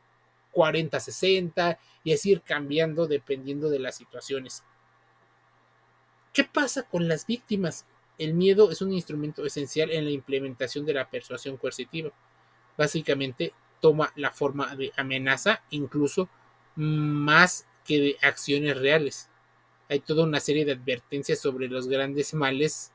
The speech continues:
por venir en caso de romper el vínculo. Esto pudiera parecer amor romántico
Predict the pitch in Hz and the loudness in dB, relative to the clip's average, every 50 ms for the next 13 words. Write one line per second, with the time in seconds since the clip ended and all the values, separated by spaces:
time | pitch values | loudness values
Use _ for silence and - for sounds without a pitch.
0 | _ _ - 143 135 127 135 131 131 131 135 165 175 - _ _ _ _ _ _ | _ _ -4 -2 -2 0 -2 -2 -2 -2 -4 -4 -4 -6 _ _ _ _ _ _
1 | _ _ _ _ _ - 143 139 - 143 135 - - 165 - 151 139 135 - - | _ _ _ _ _ -8 -8 -2 -2 -2 -2 -2 -4 -6 -6 -4 -4 -4 -4 -4
2 | 139 135 131 123 _ - 143 143 - _ - 156 151 143 139 135 143 180 214 233 | -8 -8 -10 -12 _ -4 -4 -4 -4 _ -8 -4 -4 -4 -4 -4 -2 -2 -2 -2
3 | 220 - _ 156 139 131 120 - _ _ _ _ _ _ _ _ _ _ _ _ | -4 -6 _ -8 -8 -6 -8 -12 _ _ _ _ _ _ _ _ _ _ _ _
4 | _ _ _ - - _ _ _ - 190 208 - - 277 - - 175 170 185 202 | _ _ _ -20 -20 _ _ _ -2 -2 0 0 -6 -6 -2 0 2 4 4 4
5 | 190 - - 135 135 131 - - 135 - - 143 139 143 156 165 160 143 135 135 | 2 2 0 -2 -2 -2 -2 -2 -2 -2 -2 -6 -4 -2 -2 -2 -2 -2 -4 -4
6 | 135 139 - - 127 - 165 185 - | -4 -6 -6 -10 -10 -6 -4 -6 -6